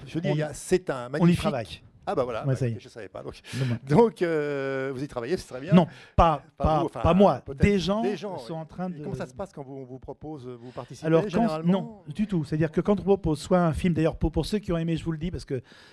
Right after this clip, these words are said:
Speaker 2: c'est, c'est quand même bien, pour ceux qui ont aimé, ceux qui ont aimé Profession du père, euh, ça y est, euh, ils sont, le film est au montage, et c'est Benoît Poulvord qui va jouer le rôle du père. Ouais. <laughs> Et, et je peux vous dire que je suis rentré, euh, j'ai,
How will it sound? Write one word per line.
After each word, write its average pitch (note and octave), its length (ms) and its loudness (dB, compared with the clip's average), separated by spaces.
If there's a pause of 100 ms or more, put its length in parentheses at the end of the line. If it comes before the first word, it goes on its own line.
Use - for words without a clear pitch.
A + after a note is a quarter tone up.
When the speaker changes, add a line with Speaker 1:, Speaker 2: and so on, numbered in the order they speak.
(160)
Speaker 2:
c'est, B2+ 200 0
c'est D3 180 2
quand D3 100 6
même D3 160 4
bien, F3 200 8
pour D#3 120 4
ceux F3+ 120 4
qui - 120 0
ont D#3 80 6
aimé, D3+ 380 4
ceux - 240 2
qui E3+ 140 -2
ont A#2 80 -4
aimé F3+ 260 -2 (420)
Profession D#3+ 460 2
du C#3+ 140 2
père, D3 540 2 (920)
euh, B2+ 180 10
ça E3+ 140 8
y C#3+ 100 4
est, - 160 -8 (320)
euh, A#2 180 -8
ils B2+ 100 -6
sont, D3+ 200 -6 (220)
le C3+ 100 4
film F3 240 0
est D3 160 0
au C3 80 6
montage, D#3 560 0 (500)
et D3+ 100 4
c'est C#3+ 140 2
Benoît G3 380 6
Poulvord D3 400 2
qui - 120 -14
va C3 100 -2
jouer C3+ 140 -2
le C3+ 60 -2
rôle C#3 140 4
du B2+ 140 0
père. C#3 360 -2 (420)
Ouais. D3 160 -2 (360)
<laughs> - 360 -16
Et, E3+ 100 4 (920)
et E3 140 0
je - 80 -2
peux F#3 100 2
vous F#3 160 4
dire G3 200 0
que G3 100 -2
je E3 60 0
suis F3 240 -4
rentré, E3 520 2
euh, D3 200 2
j'ai, C#3+ 340 0